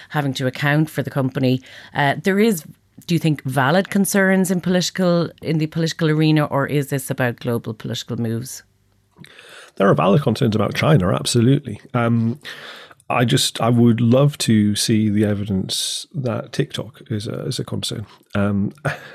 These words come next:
Speaker 2: and I have been asking people, uh, who, including these politicians, including the European Commission when they banned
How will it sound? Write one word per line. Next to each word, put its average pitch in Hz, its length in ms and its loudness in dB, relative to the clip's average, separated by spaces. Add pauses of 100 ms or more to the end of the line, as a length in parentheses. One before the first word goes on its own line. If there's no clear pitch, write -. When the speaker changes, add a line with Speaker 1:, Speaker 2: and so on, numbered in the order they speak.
Speaker 2:
and 110 120 -2
I - 20 -2
have 135 160 -2
been 117 140 0
asking 117 340 -4
people, - 400 -8 (140)
uh, 101 260 0 (260)
who, 120 160 -2
including 120 400 0
these 98 140 0
politicians, - 560 -2 (880)
including 107 460 4
the 113 120 -4
European 104 300 2
Commission 104 400 0
when 95 160 2
they 98 240 2
banned 95 500 -2